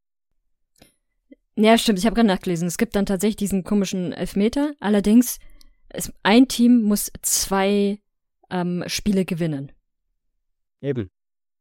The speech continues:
Speaker 2: Das ist ja, es ist ein Best-of-Three-Format, heißt das Beste aus drei Spielen. Und wenn du jetzt Unentschieden im ersten Spiel hast und im zweiten Spiel gewinnst, dann hast du ja, ja de facto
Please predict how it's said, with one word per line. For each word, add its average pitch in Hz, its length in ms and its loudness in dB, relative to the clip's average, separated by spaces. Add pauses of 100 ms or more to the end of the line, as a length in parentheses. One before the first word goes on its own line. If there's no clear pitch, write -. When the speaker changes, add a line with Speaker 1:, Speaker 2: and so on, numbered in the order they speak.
(2000)
Speaker 2:
Das 127 160 -10
ist 139 180 -8
ja, 143 180 0 (180)
es 131 120 -6
ist 151 160 -2
ein 147 140 2
Best-of-Three-Format, 120 1700 -2
heißt 127 340 -6 (180)
das - 160 -16
Beste 131 300 -2
aus 123 160 -6
drei 110 200 -6
Spielen. 104 380 -8 (400)
Und 117 100 -8
wenn 123 80 -2
du 143 60 -2
jetzt 147 200 -4
Unentschieden 175 520 -6
im 135 60 -6
ersten 120 320 -6
Spiel 117 220 -6
hast 127 260 -6
und 110 80 -6
im 113 100 -6
zweiten 123 320 -2
Spiel 123 280 -8
gewinnst, 127 460 -6 (340)
dann 120 180 -6
hast 147 200 -6
du 160 60 -4
ja, 147 120 -2
ja 135 260 -4
de 135 120 -6
facto - 260 -14